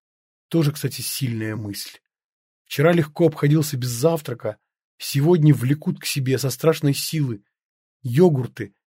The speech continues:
яблоки, водка, селедка, фаршированные перцы, пельмени с уксусом и борщ одновременно. Клинический апрель,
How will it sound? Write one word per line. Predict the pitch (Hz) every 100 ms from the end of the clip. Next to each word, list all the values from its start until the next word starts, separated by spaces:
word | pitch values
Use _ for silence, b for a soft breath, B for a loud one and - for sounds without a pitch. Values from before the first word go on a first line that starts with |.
| _
яблоки, | 120 151 170 143 120 -
водка, | 117 156 - 135
селедка, | - 139 160 156 - 117
фаршированные | 139 - 156 165 151 147
перцы, | 143 165 156 - 104 - _ _ _
пельмени | 135 143 165 151
с | - -
уксусом | 147 - - 123 123
и |
борщ | 120 151 147 - - _ _
одновременно. | 127 135 131 131 139 127 117 104 98 _ _ _ _ _ _
Клинический | 143 165 170 151 135 - 120
апрель, | 110 123 110 101